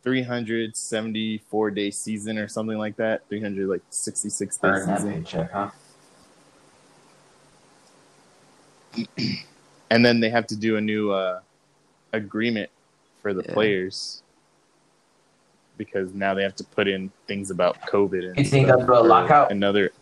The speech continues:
Speaker 2: to get
Speaker 1: outbreak.
Speaker 2: the schedule back to normal? And just blame it on the negotiations with the player agreement?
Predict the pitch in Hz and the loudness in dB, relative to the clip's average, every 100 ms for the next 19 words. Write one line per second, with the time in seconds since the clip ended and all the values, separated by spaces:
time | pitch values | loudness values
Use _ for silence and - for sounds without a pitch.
0 | - 135 113 110 95 98 - 110 107 107 | -8 -2 0 0 0 -2 0 -4 -2 -6
1 | 107 120 113 110 107 110 - 117 127 135 | -8 -6 -6 -4 -4 -6 -6 -4 -4 -8
2 | - _ _ _ _ _ _ _ _ _ | -12 _ _ _ _ _ _ _ _ _
3 | _ - 113 104 90 117 110 107 98 98 | _ -10 -6 -6 -2 0 2 2 2 -2
4 | 95 101 101 107 104 117 104 101 95 95 | -2 -4 -4 -6 -6 -8 -8 -6 -2 0
5 | 92 - 104 101 113 113 | 0 0 -2 0 0 -2